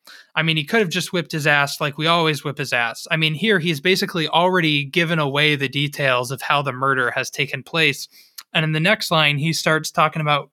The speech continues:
the motivations, you know, the, the craps theft, um, that motivates it all. He's basically given away half the story, and he's given this, um, despite maybe in his mind or in the kind of the public narrative, the ostensible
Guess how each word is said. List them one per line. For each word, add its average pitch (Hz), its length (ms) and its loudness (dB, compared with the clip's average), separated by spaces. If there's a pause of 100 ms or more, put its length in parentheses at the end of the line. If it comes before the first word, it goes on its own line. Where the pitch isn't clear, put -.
the 151 220 -6
motivations, 151 1040 0
you 151 140 -2
know, 127 160 2
the, 135 260 -6
the 147 100 0
craps - 540 -2
theft, - 480 -6 (340)
um, 147 200 0
that 143 160 0
motivates 143 500 0
it 135 60 -6
all. 123 240 0 (260)
He's 180 160 0
basically 185 480 0
given 160 280 0
away 143 240 2
half 139 340 -2
the 143 120 -2
story, 147 540 0
and 143 120 0
he's 143 220 -4
given 156 360 -2
this, 127 420 -2
um, 127 420 -2 (920)
despite 170 960 2 (440)
maybe 170 320 4
in 160 80 2
his 160 240 0
mind 151 480 2
or 147 200 0
in 160 160 -2
the 160 80 -2
kind 165 240 -2
of 143 120 -6
the 147 80 -4
public 196 520 -2
narrative, 147 520 0
the 143 120 -2
ostensible 151 760 -2